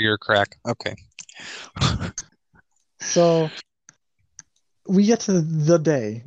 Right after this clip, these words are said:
Speaker 2: D-Day, if you will, the day when stuff hit the fan, okay? A D-Day in more than one way. The very
Speaker 1: <laughs>
Speaker 2: morning,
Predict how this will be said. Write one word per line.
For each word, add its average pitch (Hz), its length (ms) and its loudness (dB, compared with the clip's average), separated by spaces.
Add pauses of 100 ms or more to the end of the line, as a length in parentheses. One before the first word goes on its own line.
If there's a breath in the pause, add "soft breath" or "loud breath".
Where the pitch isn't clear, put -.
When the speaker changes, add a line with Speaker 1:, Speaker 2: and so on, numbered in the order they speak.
Speaker 2:
D-Day, 135 580 4
if 113 200 -8
you 143 80 2
will, 127 340 2
the 127 160 0
day 147 280 4
when 120 560 -2 (140)
stuff - 360 -2
hit 170 140 0
the - 80 -20
fan, 135 380 0
okay? 160 360 0 (4000)
A 139 80 -2
D-Day 160 460 2
in 135 100 0
more 147 240 0
than 131 160 -2
one 117 160 -8
way. 107 220 -12 (800 loud breath)
The 151 540 4
very 190 300 6
Speaker 1:
<laughs> - 20 4
Speaker 2:
morning, 175 460 2